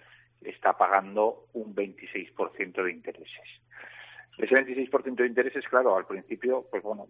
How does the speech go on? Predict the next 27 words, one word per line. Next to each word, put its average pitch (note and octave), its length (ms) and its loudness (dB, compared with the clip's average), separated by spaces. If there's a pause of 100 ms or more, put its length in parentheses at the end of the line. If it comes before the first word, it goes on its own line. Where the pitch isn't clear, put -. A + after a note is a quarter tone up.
pues, - 160 -18 (400)
pues - 160 -18
dices, F#2 260 -6
pues F#2 120 -6
bueno, G#2+ 160 -4
pues F#2+ 160 -10 (360)
si, G#2 180 -8 (160)
si A#2+ 80 2
dura A2 200 6
un A2+ 80 -8
poco B2 220 4
de - 60 -12
tiempo, B2+ 440 0
pues, G2+ 180 -6 (240)
pues F#2 180 -8
vale. G2+ 240 2 (260)
Pero F#2+ 200 -6
es - 80 -14
que - 80 -6
el G2 80 -4
problema G#2+ 280 -4
es A2 120 -8 (360)
que G2 120 -2
como F2+ 260 2
más F#2+ 180 0
la A2 120 8
deuda G#2+ 340 -2